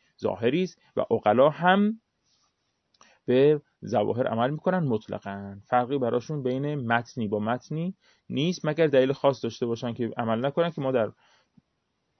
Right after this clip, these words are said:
مسئلهٔ خودمون دلیل خاصی رو ندیدیم. خب اینجا بد نیست یه نکته هم تذکر بدم، این که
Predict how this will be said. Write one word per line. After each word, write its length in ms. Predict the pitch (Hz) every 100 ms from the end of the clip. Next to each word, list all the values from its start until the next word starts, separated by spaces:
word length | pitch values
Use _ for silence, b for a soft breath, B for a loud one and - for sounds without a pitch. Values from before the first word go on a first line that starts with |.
| _ -
مسئلهٔ 380 | 110 - 107 110
خودمون 320 | - 131 156
دلیل 220 | 113 101
خاصی 420 | - 123 123 -
رو 220 | 156 180 170 -
ندیدیم. 720 | 98 95 - - - 120 127 - - _ _ b b b b
خب 200 | - - - - b b b
اینجا 220 | - 233 240
بد 160 | 220 214
نیست 160 | 220 208
یه 80 | 196
نکته 260 | 185 156
هم 60 | 180
تذکر 460 | 185 147 143 - 170
بدم، 240 | 185 180
این 100 | 190
که 280 | - 196